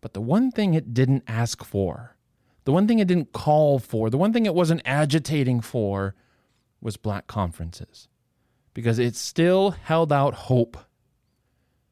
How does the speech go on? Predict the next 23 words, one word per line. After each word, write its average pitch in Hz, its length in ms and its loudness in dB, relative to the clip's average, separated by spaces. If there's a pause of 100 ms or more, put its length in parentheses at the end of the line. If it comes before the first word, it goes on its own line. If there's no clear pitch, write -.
(600)
that 107 200 -10
black 156 540 -2
Adventists 160 600 -2
and 110 180 0
white 165 300 2
Adventists 156 600 -2
and 135 100 2
all 170 420 4 (280)
kinds 180 420 2
of 165 100 0
Adventists 151 540 0
could 147 180 -2
be 139 120 2
a 131 40 2
part 156 340 2
of 165 100 -2
the 123 80 0
same 202 680 2
church - 560 -2 (320)
hierarchy, 131 760 0 (260)
the - 80 -8
same 202 580 0
organization 175 1080 2